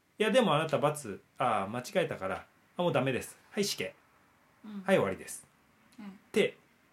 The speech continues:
Speaker 1: なっちゃうわけよ、これ。あの、守られてないと。じゃああなた、
Speaker 2: まあ、でも、被害者意識からすると、そういうふうに思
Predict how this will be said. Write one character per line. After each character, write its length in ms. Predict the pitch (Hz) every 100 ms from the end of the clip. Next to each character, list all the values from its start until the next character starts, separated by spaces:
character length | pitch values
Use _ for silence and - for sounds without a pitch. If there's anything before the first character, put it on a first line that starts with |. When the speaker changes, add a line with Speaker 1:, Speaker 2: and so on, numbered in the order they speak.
| _ _ _ _ _
Speaker 1:
な 200 | 139 165
っ 80 | 202
ち 100 | -
ゃ 40 |
う 20 | 202
わ 80 |
け 60 | 143
よ、 100 | 101
こ 80 | 104
れ。 240 | 95 - - - -
あ 160 | 107
の、 100 | 98
守 300 | 92 110 127
ら 100 | 139
れ 60 | 127
て 100 | 98
な 80 | 87
い 60 |
と。 100 | - - _ _ _ _ _ -
じ 100 | 170
ゃ 40 |
あ 20 |
あ 20 |
な 80 | 180
た、 100 | 185
Speaker 2:
ま 80 | -
あ、 20 |
で 60 | 254
も、 140 | 240
被 220 | - 269
害 240 | 277 330 349
者 180 | - 339
意 140 | 339
識 240 | 339 -
か 140 | 240 247
ら 100 | 240
す 160 | -
る 120 | 247 254
と、 360 | - 320 - _ _ _ -
そ 300 | - 226 220
う 60 |
い 40 | 220
う 40 |
ふ 100 | 220
う 60 | 226
に 160 | 190 -
思 380 | 196 202 202